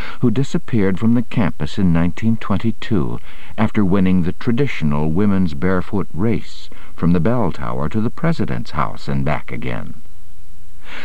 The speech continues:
Letitia Smiley was crowned Lilac Queen as her prize,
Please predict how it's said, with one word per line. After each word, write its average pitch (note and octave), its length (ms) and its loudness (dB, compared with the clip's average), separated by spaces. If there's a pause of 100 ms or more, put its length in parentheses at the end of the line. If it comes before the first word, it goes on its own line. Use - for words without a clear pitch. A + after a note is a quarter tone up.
(120)
Letitia E3+ 460 2
Smiley B1+ 800 0 (500)
was B2 140 2
crowned A2+ 500 2
Lilac A2+ 600 0 (120)
Queen B1 640 0
as F2 160 0
her F#2 100 2
prize, C#2 600 0